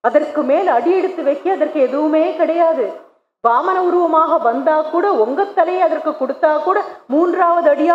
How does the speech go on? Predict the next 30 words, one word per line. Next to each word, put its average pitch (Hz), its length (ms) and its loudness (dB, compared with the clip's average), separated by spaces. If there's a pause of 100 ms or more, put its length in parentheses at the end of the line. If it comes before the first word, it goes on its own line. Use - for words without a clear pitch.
உங்களை 311 200 0
பூமிக்குள்ள 320 580 0
நகர்த்திட்டு 294 580 0
நிமிர்ந்து 339 340 0
நிற்கும் 320 320 -4
போது 311 160 2
ஆகாயத்துக்கும் 370 560 0
பூமிக்கும் 320 340 -2
தான் 349 120 -2
நிற்கும். - 280 -8 (1000)
இதை 254 140 0
நீங்க 240 200 -2
மத 240 240 0
ரீதியா 330 360 0
பார்க்க 320 300 0
வேண்டாம், 277 340 -4 (360)
மிக 254 220 2
சாதாரணமான 262 1120 0 (140)
உள 339 200 2
ரீதியாக 359 600 2
பார்த்தா 349 320 0
போதும். 349 300 0 (680)
அப்படி 233 200 0
ஆகாயத்துக்கும் 277 760 0
பூமிக்கும் 339 380 2
ஒரு 262 100 0
பெண் 302 300 2
நிக்கிறா 294 340 0 (120)
அப்படின்னா, 208 440 -4 (540)
நிக்கிற 359 340 -2